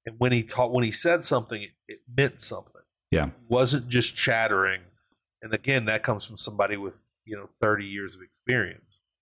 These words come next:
Speaker 2: Yep.
Speaker 1: All right, let's see. Next up.
Speaker 2: This
Speaker 1: Yeah,
Speaker 2: week's
Speaker 1: the, we
Speaker 2: T V.
Speaker 1: talked,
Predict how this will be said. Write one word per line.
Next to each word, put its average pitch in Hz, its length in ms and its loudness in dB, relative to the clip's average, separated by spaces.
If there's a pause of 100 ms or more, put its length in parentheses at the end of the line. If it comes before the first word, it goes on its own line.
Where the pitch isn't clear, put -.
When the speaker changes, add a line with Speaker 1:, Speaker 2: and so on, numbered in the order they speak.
Speaker 2:
Yep. 87 200 4 (1300)
Speaker 1:
All 139 120 4
right, 95 300 0
let's 139 240 2
see. 107 340 -2
Next 135 440 0
up. 131 320 4 (1400)
Speaker 2:
This - 200 2
Speaker 1:
Yeah, 110 80 4
Speaker 2:
week's 131 100 2
Speaker 1:
the, 139 80 2
we 127 60 2
Speaker 2:
T 120 100 4
V. 123 140 6
Speaker 1:
talked, 131 300 2